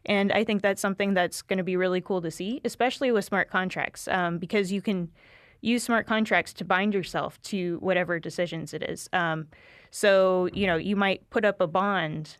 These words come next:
or something like that that might be slashed if you don't adhere to whatever rules you agreed to. Um, and, but I think that's, it's still an open area of study,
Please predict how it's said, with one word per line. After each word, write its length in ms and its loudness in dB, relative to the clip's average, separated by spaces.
or 100 0
something 400 0
like 200 -4
that 280 0
that 160 2
might 180 -2
be 120 -4
slashed 520 -2
if 220 -4
you 340 -4
don't 280 0
adhere 420 -2
to 260 -4
whatever 420 0
rules 520 -6
you 140 -2
agreed 300 -6
to. 100 -12
Um, 360 -2
and, 280 -2
but 100 0
I 100 2
think 180 -2
that's, 340 0
it's 160 -2
still 200 0
an 80 2
open 240 0
area 320 2
of 80 -2
study, 460 -4